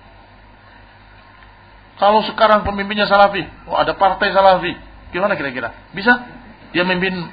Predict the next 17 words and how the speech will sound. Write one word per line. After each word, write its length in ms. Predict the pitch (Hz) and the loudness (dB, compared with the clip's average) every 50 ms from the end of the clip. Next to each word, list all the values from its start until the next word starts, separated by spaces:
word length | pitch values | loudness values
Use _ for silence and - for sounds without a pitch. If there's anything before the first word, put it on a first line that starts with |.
| - - - | -16 -12 -8
menegakkan 400 | 170 175 160 160 180 - 175 175 | -4 -2 0 0 0 0 0 -2
syariat 240 | 160 170 170 165 - | -4 -2 -4 -4 -6
Islam 240 | 160 147 170 175 165 | -6 -4 -2 -2 -2
di 80 | 160 | -2
Indonesia? 400 | 156 151 156 156 151 185 214 214 - - - - - - - - - - - - - - - - - - - - - | -4 -6 -6 -6 -6 -6 -8 -8 -10 -16 -20 -20 -20 -20 -20 -20 -20 -20 -20 -20 -20 -20 -20 -20 -20 -20 -20 -14 -10
Di 80 | 170 170 | -8 -6
demo 400 | 156 202 214 226 220 220 220 214 | -2 -2 -2 0 0 2 2 2
rame-rame. 560 | 214 214 220 220 226 220 202 202 208 196 175 - - - - - - - - - - - - - - - - - - - - - - - - - - - - - | 2 2 0 0 0 0 0 -2 -4 -8 -10 -12 -16 -20 -20 -20 -20 -20 -16 -16 -14 -16 -16 -20 -20 -20 -20 -20 -20 -20 -20 -20 -20 -20 -20 -20 -20 -16 -6 2
Kenapa? 560 | 226 285 262 175 175 214 233 233 - - - - - - - - - - - - - - | 6 6 8 8 8 6 4 4 -2 -14 -20 -20 -20 -20 -20 -20 -20 -20 -20 -18 -8 -4
Karena 160 | - 247 285 | 0 2 4
mayoritasnya 640 | 302 302 302 311 302 302 311 302 285 262 - 320 294 | 4 6 6 6 6 4 4 6 4 4 4 2 2
dalam 160 | 269 269 269 | 2 2 2
keadaan 480 | 254 - 240 226 226 226 233 233 226 - | 4 6 8 8 8 8 6 2 2 0
tidak 240 | 269 240 269 - 247 | 0 0 2 2 2
mengerti 320 | 262 269 233 - 226 202 | 0 0 0 0 2 2
apa 240 | 180 180 - 175 156 | 2 4 2 -2 -4
itu 80 | - | -4